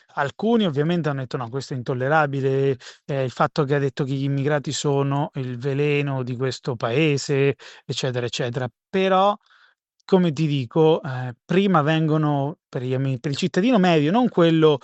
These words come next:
delle grandi città, dell'elite, l'educato, acculturato, questa gente che magari segue i giornali, la gente normale, quella che arriva a casa dopo che ha lavorato dieci ore,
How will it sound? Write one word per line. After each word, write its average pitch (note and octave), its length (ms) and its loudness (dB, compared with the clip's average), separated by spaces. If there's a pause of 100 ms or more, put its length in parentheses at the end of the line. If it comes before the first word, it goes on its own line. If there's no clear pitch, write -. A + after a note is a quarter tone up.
(360)
delle D3 240 2
grandi D3 320 0
città, C#3+ 640 0
dell'elite, C#3 1000 0
l'educato, C#3 680 0
acculturato, C#3 800 -2
questa C3 200 -6
gente C#3 260 -4
che C3 100 -4
magari C#3 360 -2 (280)
segue D3+ 460 -2
i - 20 -2
giornali, D3 360 -2
la E3 120 0
gente A3 560 -2 (120)
normale, C3+ 720 -4
quella G3 380 0
che F3+ 260 0 (320)
arriva D3 300 -4
a C#3+ 60 -4
casa F3+ 400 2
dopo C3+ 200 -2
che C#3+ 100 -4
ha C#3 40 2
lavorato C#3+ 600 0
dieci D#3 440 0
ore, D#3 380 4